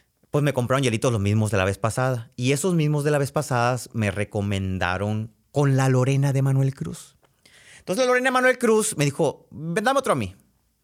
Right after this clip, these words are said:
Ese día vendí tres hielitos. Los mismos que me habían comprado el primer día, me compraron el segundo, más la Lorena. El tercer día, porque fui un tercer día a vender hielitos,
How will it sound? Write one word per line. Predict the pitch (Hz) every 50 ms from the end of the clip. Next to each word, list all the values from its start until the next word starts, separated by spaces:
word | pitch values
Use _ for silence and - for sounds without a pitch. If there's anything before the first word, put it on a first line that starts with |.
| _ _ - - -
Ese | - 156 - 175
día | 165 170 170 160
vendí | 143 127 120 117 123 131 139 139 - - _ _ _ _
tres | - 131 123 113 101
hielitos. | 107 92 87 90 - - - - - - -
Los | 107 101 90 90
mismos | 95 123 170 202 220 226 220 - - - - - - - _ _ _ _
que | - 127
me | 113 110
habían | 117 139
comprado | 170 170 165 185
el | 175 185 185
primer | 185 180 170
día, | 170 175 170
me | 151 -
compraron | 120 110 104 120 147
el | 156 170
segundo, | 202 180 175 165 165 180 170
más | 165 165 147 143 131
la | 143 147 143
Lorena. | 147 151 156 175 175 170 170 165 - _ _ _ - - - - - - - - - _ _ _ _ _ _ _ _ _ _ _ _ _ _ _ _ _ _
El | 170 196 214 196
tercer | - 208 202 180 165 - 269 294 269
día, | 208 196 165 143 131 139 165 165 - - -
porque | 143 139 - 120
fui | - - 160 196
un | 220 208
tercer | 180 156 - 156 139
día | 127 131 135
a | 135 123
vender | 113 101 101 98
hielitos, | 143 165 147 127 - - 117 120 - -